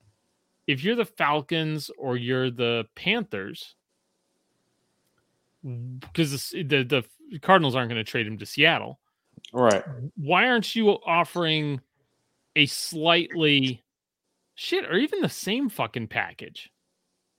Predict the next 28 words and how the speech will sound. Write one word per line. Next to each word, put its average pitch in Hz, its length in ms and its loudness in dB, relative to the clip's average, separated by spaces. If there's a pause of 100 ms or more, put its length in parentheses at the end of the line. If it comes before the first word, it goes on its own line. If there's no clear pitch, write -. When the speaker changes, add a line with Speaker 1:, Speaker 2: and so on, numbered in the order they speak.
(920)
Speaker 1:
Right? 196 180 4
Because 139 460 0
at 139 60 -2
least 196 220 2
this 180 180 0
one 151 160 0
doesn't 127 220 -4
come 139 160 -4
with 131 100 -10
twenty-two 139 460 -2
civil 127 320 -4
fucking 127 320 -4
lawsuits, 143 600 -4 (140)
uh, 107 320 -4 (640)
for 117 280 -4
sexual - 360 -2
assault 226 360 -2 (420)
against 113 360 -4
him. 110 100 -20 (500)
Speaker 2:
Yep. 123 180 8
Speaker 1:
Um, 113 360 0 (120)
<laughs> 117 140 -8
like, - 180 4 (340)
like, 156 320 2 (680)
who 254 180 2
couldn't 131 400 0
fight 113 340 0
off 101 460 -8